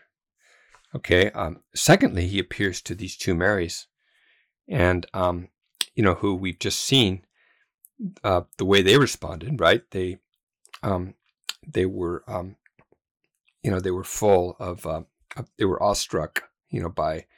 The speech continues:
you know, by a negative sort of fear, I guess. And, um, you know, and trembling and, um, you know, and they flee, right? And,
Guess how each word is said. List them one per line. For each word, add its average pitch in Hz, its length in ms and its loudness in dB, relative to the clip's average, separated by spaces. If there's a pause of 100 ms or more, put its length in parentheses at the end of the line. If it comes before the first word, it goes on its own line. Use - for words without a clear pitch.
(600)
you 98 100 -2
know, 82 60 0
by 85 380 -2
a 95 60 -2
negative 92 420 2
sort 85 220 -8
of 76 60 -14
fear, 80 300 -10
I 78 40 -10
guess. - 400 -8 (440)
And, 90 380 -2 (100)
um, 87 280 -12 (960)
you 135 120 -6
know, 92 180 -2
and 95 120 -6
trembling 90 520 0 (880)
and, 101 380 -6
um, 104 320 -8 (1300)
you 104 80 4
know, 85 120 6
and 87 120 0
they 87 80 2
flee, 127 560 0
right? 76 280 -2 (140)
And, 87 380 -6